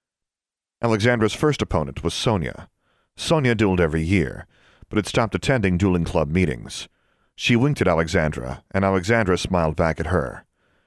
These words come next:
They bowed, straightened, and Alexandra petrified her while the other girl was still raising her wand.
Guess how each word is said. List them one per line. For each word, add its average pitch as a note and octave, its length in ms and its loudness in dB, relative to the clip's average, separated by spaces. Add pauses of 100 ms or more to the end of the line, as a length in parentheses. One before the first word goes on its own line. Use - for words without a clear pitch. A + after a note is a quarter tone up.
(180)
They G#2 100 4
bowed, E2+ 500 0
straightened, B1+ 640 -4 (280)
and F#2+ 100 0
Alexandra G2 480 2
petrified F2+ 560 -2
her D2+ 100 -2
while D#2 140 2
the E2+ 120 0
other F2+ 140 2
girl E2+ 220 2
was E2+ 120 0
still F2+ 220 2
raising D#2 300 0
her F2 100 2
wand. C2+ 540 -4